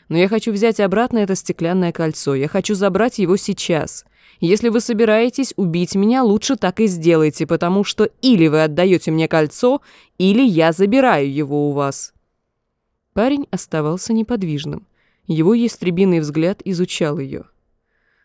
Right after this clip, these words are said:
"Вот оно", подумала она, и сердце у нее забилось. Она сделала движение, чтобы подойти к нему,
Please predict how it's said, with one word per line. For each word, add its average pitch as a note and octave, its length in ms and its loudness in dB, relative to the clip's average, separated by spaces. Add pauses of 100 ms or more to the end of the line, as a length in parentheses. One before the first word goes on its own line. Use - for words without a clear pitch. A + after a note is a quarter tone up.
(120)
"Вот F3+ 340 0
оно", D3 300 -2 (160)
подумала D3+ 540 0
она, C#3 280 -8 (320)
и E3+ 100 -2
сердце - 600 -4
у E3+ 60 -4
нее C#3+ 300 -2
забилось. C#3+ 680 -10 (1040)
Она F3+ 240 2
сделала B3 540 0
движение, G#3+ 520 0
чтобы G3+ 300 -4
подойти F3+ 460 -2
к - 80 -16
нему, G#3 340 4